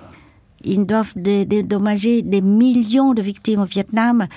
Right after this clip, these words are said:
des milliers de victimes dans d'autres pays. Et, euh, je voudrais vous dire aussi que j'étais aux États-Unis. J'ai rencontré aussi, euh, des victimes, euh, de l'agent orange américaine. Les souffrances sont identiques.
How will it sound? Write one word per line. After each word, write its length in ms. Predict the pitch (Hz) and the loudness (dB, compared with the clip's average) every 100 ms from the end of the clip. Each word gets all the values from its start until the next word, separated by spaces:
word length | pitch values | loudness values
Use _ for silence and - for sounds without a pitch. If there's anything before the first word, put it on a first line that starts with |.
| - - | -18 -4
des 140 | 214 | -2
milliers 560 | 226 247 285 269 285 294 | 2 4 4 2 2 2
de 100 | 240 | 2
victimes 440 | 226 233 262 262 | 0 0 2 2
dans 160 | 202 196 | 2 0
d'autres 340 | 202 240 - | 0 -2 -4
pays. 420 | 214 220 208 220 - - - - - - | -4 -2 -2 -4 -6 -16 -20 -20 -20 -6
Et, 340 | 208 214 208 | 0 2 2
euh, 180 | 196 185 | 0 0
je 120 | 180 | -2
voudrais 340 | 208 220 226 285 | -2 -2 0 2
vous 120 | 277 | 2
dire 220 | 240 240 | 2 0
aussi 340 | 214 208 233 226 | -2 0 -2 0
que 160 | 190 | -2
j'étais 440 | 185 220 - 240 220 | 0 -2 0 2 2
aux 80 | |
États-Unis. 680 | 202 190 175 175 185 196 196 - - - - | -2 -4 -4 -4 -2 -2 -4 -10 -20 -20 -12
J'ai 180 | 185 208 | -4 0
rencontré 800 | 240 262 254 254 240 262 269 262 | 2 0 2 0 0 0 2 2
aussi, 600 | 220 - 233 233 220 196 | 0 -2 0 0 0 0
euh, 260 | 180 175 | 0 -2
des 240 | - 180 208 | -4 -2 0
victimes, 460 | 233 - 254 240 | -2 -2 0 2
euh, 300 | 208 175 170 - - - | 0 -2 -4 -6 -12 -6
de 120 | 180 | -4
l'agent 340 | 190 190 226 226 | -2 -2 0 -2
orange 320 | 226 226 226 | 0 0 0
américaine. 720 | 185 185 190 - 208 202 190 143 - - - - - _ - | -2 -2 -4 -4 -4 -2 -4 -6 -18 -20 -20 -20 -20 _ -2
Les 80 | |
souffrances 640 | 208 - 247 - 269 277 220 | -2 -2 -2 0 0 0 -2
sont 300 | 180 - 196 196 | -6 -4 -4 -4
identiques. 600 | 190 190 185 220 - | -4 -4 -6 -8 -10